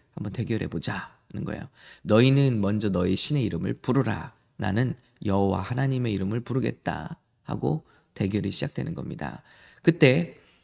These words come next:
어, 거짓 선지자들이 아침부터 낮까지 바알의 이름을 부르며 소리 지르고,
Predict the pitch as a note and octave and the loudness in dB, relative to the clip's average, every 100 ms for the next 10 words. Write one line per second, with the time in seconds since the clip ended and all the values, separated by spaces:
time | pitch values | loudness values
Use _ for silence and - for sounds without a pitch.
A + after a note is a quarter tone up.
0 | - G#2+ G2 F#2+ F#2 - - C#3+ D3 D3 | -8 -2 0 0 -2 4 4 6 4 2
1 | B2+ A#2 F#2 F#2 C3 D#3 - - C3+ - | 2 -2 -2 -2 -2 -4 -8 -4 -4 0
2 | - F#3 E3+ - F3+ F3 E3+ D3+ A#2+ C3+ | 2 4 2 -2 0 2 4 4 2 0
3 | - D#3 C3+ C3 G#2 B2+ A2+ A#2+ B2+ B2+ | 2 2 2 0 0 0 2 2 2 0
4 | B2 A#2+ A#2 A2+ A2 A2+ A2 A#2 A#2+ C#3+ | 0 0 -2 -2 -2 -2 -2 -2 -4 -8
5 | - - E3+ E3 C3+ A#2+ A#2 A#2 A2+ A#2 | -12 -2 2 2 0 -2 -4 -2 -2 -2
6 | B2+ | -4